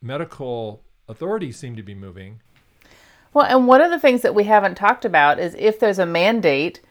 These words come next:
Speaker 2: um, as believers, as Christians, um, what is the Christian response?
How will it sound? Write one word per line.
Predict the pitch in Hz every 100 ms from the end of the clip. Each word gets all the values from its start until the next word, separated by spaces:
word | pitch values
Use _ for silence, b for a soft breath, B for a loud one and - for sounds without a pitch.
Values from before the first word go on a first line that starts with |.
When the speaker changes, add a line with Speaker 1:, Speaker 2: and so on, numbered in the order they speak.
| b b b b
Speaker 2:
um, | 185 170 165
as | - 185 175
believers, | 180 175 202 262 170 135 190
as | - 175 -
Christians, | 277 - - 156 190 214 - _
um, | 185 160 156
what | - 175 180 202
is | 208
the | 196
Christian | - 185 185
response? | 175 - 208 254 - -